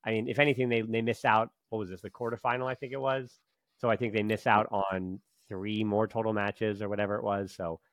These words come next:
even if it's a round of sixteen, they missed out on four total matches. I, it's not, I'm not,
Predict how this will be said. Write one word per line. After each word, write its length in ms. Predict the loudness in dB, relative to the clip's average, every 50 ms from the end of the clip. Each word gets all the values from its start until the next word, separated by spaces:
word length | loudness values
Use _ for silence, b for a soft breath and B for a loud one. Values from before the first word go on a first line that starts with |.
| _ _ _ _
even 180 | 2 6 6 6
if 60 | 6
it's 60 | 4
a 40 | 2
round 160 | 2 2 2
of 60 | 0
sixteen, 420 | -2 -6 -8 -6 -8 -8 -6 -4 -4
they 80 | -4
missed 240 | -2 -2 -4 -2 _
out 180 | 0 0 0 -2 -4
on 160 | -6 -6 -6
four 260 | -6 -6 -6 -6 -4
total 220 | -6 -6 -6 -6
matches. 440 | -6 -8 -10 -12 -12 -12 -14 -14 _ _ _ _ _ _ _ _
I, 80 | -4 -4
it's 120 | -4 -4
not, 140 | -4 -4 -2
I'm 80 | -2 -2
not, 180 | -4 -4 -6